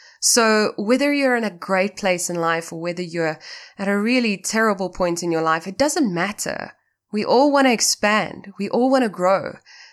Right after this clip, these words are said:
And one of the most powerful ways we can do that is by learning from one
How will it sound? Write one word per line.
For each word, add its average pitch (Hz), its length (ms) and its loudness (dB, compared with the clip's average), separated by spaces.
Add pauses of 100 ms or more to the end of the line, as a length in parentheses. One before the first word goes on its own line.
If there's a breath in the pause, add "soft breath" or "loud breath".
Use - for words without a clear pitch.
And 196 120 -2
one 233 120 4
of 262 80 4
the 254 60 0
most 240 280 2
powerful 247 440 2
ways 190 260 2
we 196 80 -8
can 185 160 -6
do 190 220 -6
that 170 200 -2
is 180 140 -6
by 170 180 -6
learning 185 640 -2
from 190 280 -4
one 160 360 -4